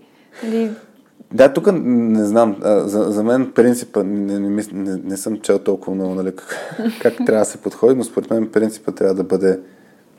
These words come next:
Speaker 2: да, да, да има комуникация, тоест, а, да, тоест,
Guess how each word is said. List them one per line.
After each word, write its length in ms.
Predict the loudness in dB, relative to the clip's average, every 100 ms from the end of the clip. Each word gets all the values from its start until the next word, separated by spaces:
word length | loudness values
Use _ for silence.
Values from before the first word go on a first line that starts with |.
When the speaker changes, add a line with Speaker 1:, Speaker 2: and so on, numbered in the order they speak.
| -20 _ _ -14
Speaker 2:
да, 300 | -4 -2 0
да, 240 | 2 0
да 180 | 2 2
има 340 | 4 2 0 -8 -16 -20 _
комуникация, 960 | -4 -4 -4 -8 -2 -2 0 0 0 -2 -10 -8
тоест, 680 | -6 -4 -6 -8 -8 -12 -18 _ -14
а, 320 | -8 -6 -6 -6 -6 -8 -8 -10 -14 -20 -20 _ -16 -10
да, 240 | -2 0 0 -8 -16 -20 -20 -20 -20 -8
тоест, 200 | -8